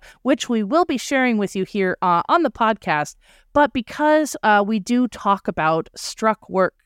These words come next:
a little bit during the panel, we're gonna hold off until after the sag aftra strike is over. So we're gonna ask you to just stay, stay patient, keep your ears peeled, and we're all crossing our fingers that their strike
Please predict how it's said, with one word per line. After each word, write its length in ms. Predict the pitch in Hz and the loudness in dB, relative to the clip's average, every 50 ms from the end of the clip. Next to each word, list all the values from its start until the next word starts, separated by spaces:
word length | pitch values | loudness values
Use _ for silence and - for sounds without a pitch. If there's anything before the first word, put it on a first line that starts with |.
| _ - | _ -6
a 40 | 175 | -2
little 220 | 170 185 180 170 | 0 0 0 0
bit 240 | 151 175 165 - - | 0 0 -2 -4 -4
during 300 | - 254 269 277 277 233 | -2 0 2 2 2 2
the 80 | 196 - | 0 0
panel, 360 | - 180 170 170 170 170 170 - - - - | -2 -2 -2 0 0 -2 -2 -6 -10 -20 -10
we're 120 | - 214 202 | -6 -4 -2
gonna 200 | 311 339 359 320 | 0 2 2 0
hold 420 | - - - 220 214 233 233 - | -2 -2 -2 0 0 0 2 2
off 380 | 170 151 147 127 117 - - - - | 2 2 2 2 0 -4 -8 -10 -8
until 340 | 180 175 - - 170 - - | -8 -6 -4 -4 -4 -4 -2
after 440 | - 190 220 233 - - 240 214 214 | 0 0 0 0 -2 -2 -2 -2 -2
the 260 | 190 196 185 185 - | -2 -2 -4 -4 -6
sag 460 | - - - - 185 180 185 185 175 - - | -8 -8 -4 -2 0 2 2 0 -2 -4 -4
aftra 340 | 165 165 160 - - 170 160 | -4 -4 -4 -4 -6 -8 -8
strike 400 | - - - 160 151 151 - - | -6 -6 -4 -2 -2 -4 -6 -8
is 160 | - 160 165 - | -10 -10 -8 -6
over. 400 | - 175 170 165 139 120 98 - - _ _ _ _ | -6 -4 -4 -4 -6 -6 -6 -8 -10 _ _ _ _
So 320 | _ - - 220 196 190 190 | _ -2 0 2 4 4 2
we're 160 | 175 190 185 | 2 0 -2
gonna 140 | 202 196 196 | 0 -2 0
ask 280 | - 208 247 233 - | 0 0 -2 -2 -2
you 120 | - 262 208 | -4 -4 -4
to 100 | 202 190 | -2 0
just 320 | 185 175 160 - - - | 0 -2 -2 -4 -8 -18
stay, 400 | - - - 311 311 311 302 - - | -8 -4 -2 0 0 0 -2 -2 -6
stay 180 | - - 320 311 | -8 -8 -6 -6
patient, 500 | 247 - 320 311 294 - 320 285 262 214 | -2 -2 -2 -2 -2 -2 -2 -4 -4 -4
keep 220 | - 294 285 233 | -6 -6 -6 -4
your 140 | - 269 262 - | -4 -4 -6 -6
ears 400 | - 277 277 285 285 285 277 240 | -6 -4 -2 0 0 0 -2 -4
peeled, 440 | - - - 262 262 247 240 240 220 - | -6 -6 -2 0 2 4 4 2 2 0
and 260 | - 196 180 180 180 - - _ _ _ | 0 0 2 0 0 -2 -6 _ _ _
we're 120 | - 202 | -4 0
all 360 | - - 196 196 196 202 - - | 2 4 4 4 4 2 0 -2
crossing 340 | - 254 214 - - 226 | -2 -2 -2 -2 -2 -2
our 80 | 220 196 | -2 -2
fingers 360 | - 226 214 196 202 190 - | -2 -4 -2 -2 -2 -2 -2
that 180 | - 180 - - | -4 -6 -4 -2
their 160 | 190 175 170 | -2 -2 -2
strike 400 | - - - - 180 170 170 160 | -4 -6 -4 0 0 0 0 -2